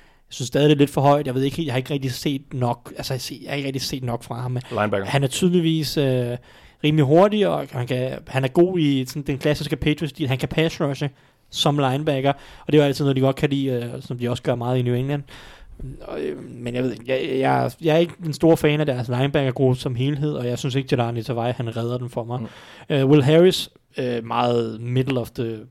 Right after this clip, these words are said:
Speaker 1: middle of the road type spil i første sæson. Han spillede en del snaps, specielt efter at Quandre Dixon røg til Seattle.
Speaker 2: Ja,
Speaker 1: Men,
Speaker 2: safety,
Speaker 1: øh,
Speaker 2: ja.
Speaker 1: men, øh, det kan ikke gå begge veje for hans vedkommende endnu.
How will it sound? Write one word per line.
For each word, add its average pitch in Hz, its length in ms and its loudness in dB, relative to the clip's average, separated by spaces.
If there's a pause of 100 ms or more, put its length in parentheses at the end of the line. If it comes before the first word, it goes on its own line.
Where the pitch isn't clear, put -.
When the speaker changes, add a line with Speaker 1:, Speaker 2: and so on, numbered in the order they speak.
(140)
Speaker 1:
middle 127 220 -2
of 113 80 -2
the 120 180 -6
road 123 340 -4 (100)
type 117 560 -2
spil 127 460 -2
i 131 80 -4
første 113 280 0
sæson. 123 220 -2
Han 123 80 4
spillede 151 260 2
en - 40 -8
del 156 160 0
snaps, 135 400 -4 (260)
specielt 143 320 0
efter 131 240 2
at 123 100 -2
Quandre 117 240 0
Dixon 127 360 2
røg 117 200 2
til 123 140 -6
Seattle. 127 400 2 (640)
Speaker 2:
Ja, 131 80 -4
Speaker 1:
Men, 120 100 2
Speaker 2:
safety, 117 180 2
Speaker 1:
øh, 113 60 -4
Speaker 2:
ja. 113 100 -2 (180)
Speaker 1:
men, 131 200 0
øh, 113 260 0 (100)
det 127 80 2
kan 127 120 4
ikke 127 100 4
gå 135 80 -4
begge 123 220 -2
veje 117 200 2
for - 100 -2
hans 120 160 0
vedkommende 123 320 0
endnu. 117 220 -4